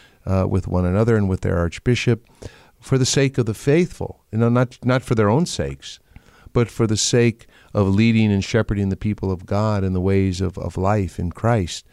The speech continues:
And so we, we've just felt that there was a need to focus on our priests for, for this initial stage of, of, of, of a new evangelization. And that's what this week was about. So we brought in this Acts twenty-nine team. Father John Riccardo came in with his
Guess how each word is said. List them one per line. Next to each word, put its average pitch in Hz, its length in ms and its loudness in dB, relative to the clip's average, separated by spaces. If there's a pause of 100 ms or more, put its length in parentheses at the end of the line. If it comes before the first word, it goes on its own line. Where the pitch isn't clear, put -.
(480)
And 143 140 0
so 165 360 2
we, 143 200 2
we've 143 240 2
just - 220 0
felt 139 200 2
that 127 120 0
there 127 80 4
was 113 120 2
a 113 60 4
need 117 280 4
to 104 80 -2
focus 113 460 0
on 104 100 2
our 95 120 0
priests - 680 -4 (680)
for, 95 360 2
for 98 320 2
this 95 220 0
initial 104 380 4
stage 104 540 2
of, 92 180 0
of, 90 240 -2
of, 90 280 -4
of 85 200 -4
a 90 60 0
new 104 200 4
evangelization. 98 1000 -2 (260)
And 131 80 2
that's 185 200 0
what 202 80 -4
this 202 180 -2
week 185 240 -2
was 143 140 -2
about. 135 300 2
So 127 100 -2
we 123 80 4
brought 135 320 2
in 143 140 2
this 135 140 0
Acts 127 280 0
twenty-nine 113 560 0
team. 156 260 -2
Father 110 240 2
John 98 220 0
Riccardo 113 420 0
came 104 260 -2
in 110 160 2
with 101 180 -2
his 107 360 -2